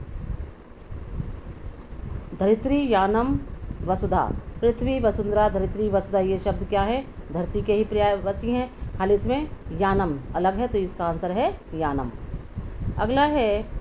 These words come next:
विशेष्य विशेषणा नाम उचितम मिलनम कृत। ये विशेषण और विशेष्य को मिलाना है, तो इसका पहले का आएगा अयम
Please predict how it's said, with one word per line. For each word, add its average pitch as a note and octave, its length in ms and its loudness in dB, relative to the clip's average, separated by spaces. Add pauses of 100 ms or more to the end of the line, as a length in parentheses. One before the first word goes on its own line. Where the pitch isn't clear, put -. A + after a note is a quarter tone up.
(600)
विशेष्य C4 720 2
विशेषणा A#3 720 0
नाम A#3 320 0 (220)
उचितम A3 340 0
मिलनम G3+ 340 0
कृत। - 460 -4
ये F3+ 60 -4
विशेषण G3+ 380 2
और A#3+ 60 2
विशेष्य G#3 440 0
को G#3 120 -2
मिलाना F3 340 0
है, - 240 0 (520)
तो G3+ 100 0
इसका F#3+ 300 0
पहले G#3+ 300 2
का A3 140 2
आएगा F#3+ 240 4
अयम A3+ 420 4